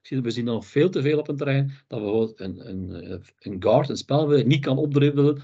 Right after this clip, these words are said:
omdat er een verdediger constant in zijn zij zit te duwen. Dat moet weg. Dus dan moet de scheidsrechter in principe fluiten en dan moet hij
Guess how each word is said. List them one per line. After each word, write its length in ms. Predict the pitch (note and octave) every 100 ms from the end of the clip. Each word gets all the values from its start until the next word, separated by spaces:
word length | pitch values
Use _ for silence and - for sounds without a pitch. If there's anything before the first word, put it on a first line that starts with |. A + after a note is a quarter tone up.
| -
omdat 260 | - A#2+ C#3
er 120 | A#2+
een 60 | G2+
verdediger 420 | A2 C3+ C3+ A2+
constant 420 | B2 - C#3 B2+
in 100 | A2+
zijn 180 | A#2 G#2+
zij 180 | G#2 F#2
zit 160 | F#2+
te 100 | G2
duwen. 260 | F#2 E2+ E2+ _
Dat 160 | - C#3
moet 80 | D3
weg. 280 | G#2 - _ _ _ _
Dus 160 | - A2
dan 180 | A2 A#2
moet 120 | A2+
de 80 | A2
scheidsrechter 500 | - A#2 G#2 F#2+ -
in 60 |
principe 280 | F#2+ - -
fluiten 440 | - B2+ E3+ G#3+ - _ _ _
en 140 | A#2
dan 100 | B2
moet 140 | B2+
hij 220 | B2 A#2+